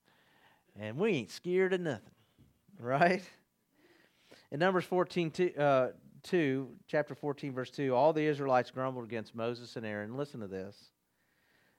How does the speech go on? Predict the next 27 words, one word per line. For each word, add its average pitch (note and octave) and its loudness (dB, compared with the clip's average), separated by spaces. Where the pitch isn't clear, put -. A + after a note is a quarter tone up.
The C3 -4
whole F3 4
assembly D3 0
said, G#2 -4
the A#2 -2
whole G3 2
assembly D3+ -4
said, A#2 -4
"If D#3 -6
we D#3 -2
had C#3+ -2
only F3 -2
died C3 -2
in B2+ -8
Egypt." - -12
They G3+ 4
would B3 0
rather F#3+ 4
have D3+ 2
died F3+ 8
in D#3 0
slavery F3 0
than F3+ 6
be F3+ 6
given G3+ 6
new G#3 6
life. G#3 6